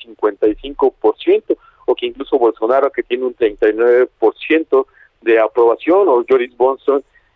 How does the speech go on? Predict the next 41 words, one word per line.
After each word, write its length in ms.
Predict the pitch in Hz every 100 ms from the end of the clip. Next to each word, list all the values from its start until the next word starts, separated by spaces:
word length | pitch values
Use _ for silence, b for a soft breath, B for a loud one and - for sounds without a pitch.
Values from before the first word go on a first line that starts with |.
| _ -
que 160 | 127
tiene 260 | 120 131 135
un 140 | 135
cuarenta 320 | 127 117 113
y 40 | 110
siete 220 | - -
por 180 | - -
ciento, 320 | - 427 339
y 60 | 294
dijo 240 | 359 -
que, 320 | - 330 359 - _ _ _ _ -
eh, 320 | 127 120 131 - -
mientras 340 | 143 135 147 -
él 140 | 185
tenga 200 | - 170
el 80 | 175
respaldo 480 | 123 - 147 165 156
del 120 | 135
pueblo, 420 | - 156 156 170 -
él 200 | 156 -
seguirá 360 | 135 117 131 139
al 100 | -
frente 300 | 139 135 123
del 120 | 113
gobierno 320 | 113 123 131
de 120 | 117
México, 440 | 139 381 - 131 - _ _
que 120 | - 113
dijo 240 | 143 -
que 140 | 135
si 260 | - - 196 -
su, 340 | 151 - - _ _ _ _
su 160 | -
desempeño 440 | 120 127 113 147 156
y 40 |
su 100 | -
calificación 720 | 120 107 - _ 139 - 143
baja, 320 | 143 147 175 185 b b b -
no 180 | 139 156
será 200 | 170 156
necesario 520 | 156 - - 147